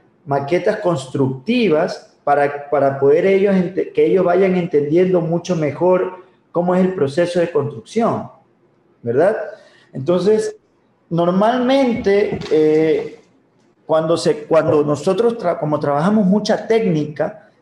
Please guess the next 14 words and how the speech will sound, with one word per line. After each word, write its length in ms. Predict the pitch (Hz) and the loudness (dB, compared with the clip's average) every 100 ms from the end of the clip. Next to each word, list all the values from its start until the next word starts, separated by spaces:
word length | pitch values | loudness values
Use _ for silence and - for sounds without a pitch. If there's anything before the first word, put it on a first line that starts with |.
| _ | _
tenemos 460 | 160 165 180 196 | -2 0 0 0
que 300 | 190 175 - - | 0 0 0 -2
estar 880 | 131 - 151 156 180 - - - _ _ _ _ _ _ | -4 -2 0 2 0 -2 -8 -16 _ _ _ _ _ _
haciendo 460 | 160 156 202 220 220 | -8 -2 0 0 2
pruebas, 520 | 214 233 139 170 - 139 107 135 | 2 4 2 0 -6 -4 -2 0
<laughs> 300 | - - - | -2 -8 -8
pruebas 300 | 160 190 220 | 0 2 2
constantes. 880 | 220 165 127 220 233 214 - - - - | 0 -4 -2 0 0 0 0 -4 -6 -6
Esto 200 | 156 - | -4 -2
es 60 | 196 | -2
como, 480 | 208 185 160 147 - | 0 2 2 0 -2
como, 560 | 151 143 131 127 - - - _ _ _ - - | -2 0 0 -2 -6 -16 -20 _ _ _ -20 -6
como 360 | 151 151 147 | -2 0 2
artesanal. 1080 | 147 143 151 135 123 113 190 165 110 - | 2 0 -2 -2 -2 -2 0 0 -2 -6